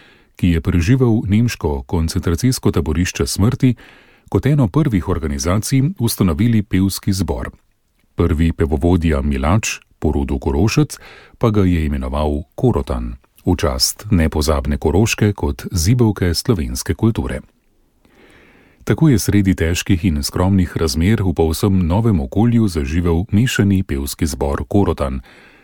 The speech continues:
zdaj eden najmočnejših in najboljših slovenskih zborov v svetu, daleč od slovenske domovine. Medtem ko se je pozneje Milač izselil iz Clevelanda,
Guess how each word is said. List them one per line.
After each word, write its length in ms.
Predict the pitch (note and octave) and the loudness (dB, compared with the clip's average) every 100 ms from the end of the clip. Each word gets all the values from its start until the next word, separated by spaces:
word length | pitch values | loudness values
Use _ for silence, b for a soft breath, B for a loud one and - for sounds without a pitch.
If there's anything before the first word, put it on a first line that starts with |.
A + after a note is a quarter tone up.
| B | B
zdaj 300 | F2+ G2 D#2+ | -2 0 0
eden 240 | C#2+ D#2 G2 | 0 0 2
najmočnejših 920 | G2+ G#2 C#2 - F#2+ G2+ - F#2 - | 2 2 0 0 2 2 2 0 0
in 180 | E2+ E2+ G2+ | -2 0 2
najboljših 640 | A#2+ F2+ D#2+ D#2 G2 E2 | 2 2 0 0 0 -2
slovenskih 640 | - - G2 C#2+ D2 F#2+ F2 | -2 0 0 -2 -2 -2 0
zborov 420 | D#2+ D2 F2 D2 | -2 -2 -2 -2
v 40 | |
svetu, 420 | - G#2+ G#2+ D2+ - B B B B - | -2 0 0 -2 -8 B B B B -6
daleč 580 | D2+ E2 A2+ A2 - - | -2 0 0 0 -2 -2
od 160 | F2 F2 | -4 -4
slovenske 540 | - C#2+ D#2+ F#2 - | -4 -2 0 0 0
domovine. 500 | F#2+ G2+ F2+ A#1+ A#1+ - _ _ _ _ _ _ _ _ _ _ - | 0 2 0 -4 -8 -12 _ _ _ _ _ _ _ _ _ _ 0
Medtem 420 | G#2 G2 - D3+ | 2 2 2 2
ko 120 | D#3+ G#2+ | 2 2
se 180 | G#2+ | 2
je 100 | F2 | 0
pozneje 500 | E2 F2+ F2+ G#2 F#2+ | 0 0 2 2 2
Milač 600 | D#2 D2 C#2 D2 F2 - - | 2 -2 -2 -2 -2 -6 -4
izselil 680 | D2 - - C2+ D#2 F#2 F#2+ | -4 -2 -2 0 2 4 4
iz 140 | G2 | 2
Clevelanda, 640 | - G#2+ A#2 A2+ A#2 B2 | 2 4 4 4 2 0